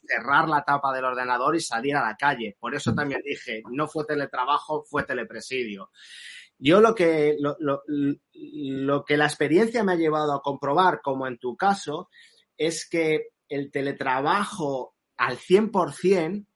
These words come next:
es muy complicado para un gran número de personas. Hay pe-, hay, hay,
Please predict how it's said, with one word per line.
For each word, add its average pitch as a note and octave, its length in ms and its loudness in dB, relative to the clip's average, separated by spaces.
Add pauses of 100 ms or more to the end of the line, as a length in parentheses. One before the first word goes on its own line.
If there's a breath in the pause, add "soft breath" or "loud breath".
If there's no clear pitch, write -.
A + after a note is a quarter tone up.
(140)
es E3+ 160 -8
muy F#3 240 6
complicado E3+ 960 2
para C3 220 0
un D#3 120 2
gran D3+ 240 0
número C#3 380 -2
de A#2 100 -4
personas. G#2 800 -4
Hay D#3 160 -4
pe-, G3+ 180 -6
hay, D#3+ 260 -4
hay, D#3+ 160 0